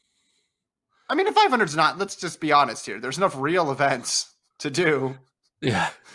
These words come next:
Speaker 1: that
Speaker 2: It
Speaker 1: we
Speaker 2: is
Speaker 1: don't need to have a
Speaker 2: nonsense.
Speaker 1: five hundred. Yeah, it's nonsense. Uh, Olga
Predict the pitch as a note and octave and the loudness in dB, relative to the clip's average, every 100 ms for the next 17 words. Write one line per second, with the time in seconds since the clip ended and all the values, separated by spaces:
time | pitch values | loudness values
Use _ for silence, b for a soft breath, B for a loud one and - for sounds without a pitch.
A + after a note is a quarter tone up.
0 | B - E3 D#3 C#3+ B2+ A#2 F3 E3+ E3 | B -4 2 4 4 4 2 2 2 0
1 | D3+ E3 D#3 D#3 C#3+ C3+ D3+ D3 _ _ | 0 0 0 0 -4 -4 -6 -8 _ _
2 | _ _ _ F3+ B2+ - - - D#3+ B2 | _ _ _ -8 -8 -8 -10 -8 -6 -6
3 | - - - F3+ F#3 E3+ - - G3 A3+ | -8 -12 0 4 4 2 -2 2 4 4
4 | A#3+ A#3+ A#3 | 4 2 2